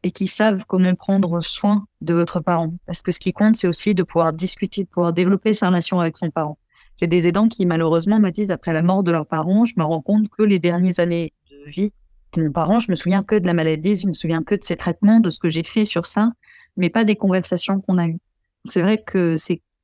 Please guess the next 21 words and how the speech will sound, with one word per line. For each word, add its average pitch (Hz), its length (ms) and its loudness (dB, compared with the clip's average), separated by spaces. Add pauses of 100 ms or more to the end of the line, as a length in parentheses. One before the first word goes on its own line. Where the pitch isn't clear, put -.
c'est - 220 -2
une 196 120 6
façon 220 420 2
de, 185 200 4
de 170 200 0
gérer 196 280 2
les 202 120 4
choses 214 380 0
et, 160 180 0
et, 151 420 -2
et 160 40 -2
de 165 160 -2
gérer, 180 280 0
entre 180 240 -4
guillemets, 175 220 -2
les 160 100 0
maladies 160 420 -4 (180)
qui - 60 -18
sont - 160 -4
graves, 175 500 0 (840)
mais 196 460 4